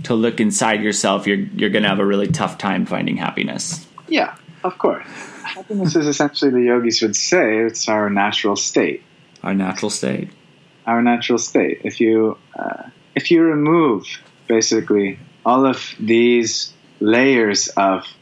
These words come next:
Speaker 2: what you can say ignorance, yeah, that we surround ourselves with and continually add to, if you remove all of them,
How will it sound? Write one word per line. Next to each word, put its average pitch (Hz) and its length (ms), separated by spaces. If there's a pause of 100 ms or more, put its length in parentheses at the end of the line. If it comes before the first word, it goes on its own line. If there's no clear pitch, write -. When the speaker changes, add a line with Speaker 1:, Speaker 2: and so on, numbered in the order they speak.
Speaker 2:
what 87 180
you 82 60
can 87 180
say 87 400 (260)
ignorance, 92 800 (340)
yeah, 104 260 (560)
that 87 100
we 90 100
surround 95 460
ourselves 90 460
with 101 240
and 85 180
continually 92 580
add 107 280
to, 95 240
if 110 160
you 123 100
remove 131 400
all 135 160
of 104 160
them, 107 340